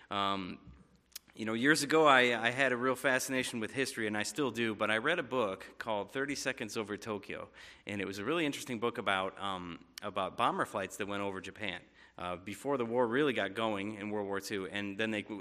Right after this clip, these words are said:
the, some of those pilots would crash landed into China, and they would find their way back to the, to the U S kind of the long way. And one of the guys had found missionaries when he was there.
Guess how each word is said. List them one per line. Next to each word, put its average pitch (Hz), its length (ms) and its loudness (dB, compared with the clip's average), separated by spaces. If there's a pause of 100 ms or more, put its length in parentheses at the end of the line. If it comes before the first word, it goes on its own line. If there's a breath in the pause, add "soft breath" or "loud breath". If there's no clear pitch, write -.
(120)
the, 98 300 0
some 151 180 -4
of 160 60 -2
those 147 180 0 (220)
pilots 156 320 -2
would 104 120 -8
crash 120 300 2
landed 123 340 0
into 104 200 2
China, 139 420 2
and 104 140 2
they 107 100 2
would 101 120 0
find 107 260 -2
their 101 100 -2
way 101 120 -2
back 98 280 -2
to 104 80 -10
the, 92 400 -10
to - 80 -18
the 95 80 -10
U 95 140 -4
S - 280 -6 (100)
kind 104 220 -2
of 90 60 -8 (420 loud breath)
the 95 120 -2
long 101 360 0
way. 87 240 -4 (340 loud breath)
And 113 140 -2
one 165 100 4
of 214 60 2
the 165 120 4
guys 160 300 6
had 117 160 4
found 143 340 4
missionaries 107 520 2
when 98 100 0
he 95 80 0
was 95 140 -6
there. 92 320 -4